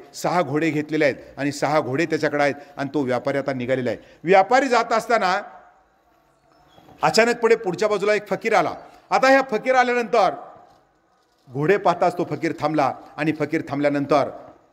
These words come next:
त्यानं हळूच एका घोड्याकडं पाहिलं. घोड्याकडं पाहिल्यानंतर त्यानं विचारलं,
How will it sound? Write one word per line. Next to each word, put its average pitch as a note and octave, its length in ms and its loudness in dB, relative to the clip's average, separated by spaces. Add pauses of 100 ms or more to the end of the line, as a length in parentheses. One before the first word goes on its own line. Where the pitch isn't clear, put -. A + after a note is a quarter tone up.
(120)
त्यानं D3 180 0
हळूच C#3+ 480 0 (840)
एका D3 220 -2
घोड्याकडं C#3 440 0
पाहिलं. C3+ 360 -2 (380)
घोड्याकडं B3 400 4
पाहिल्यानंतर G#3+ 640 2
त्यानं G3+ 440 -4
विचारलं, F#3 460 0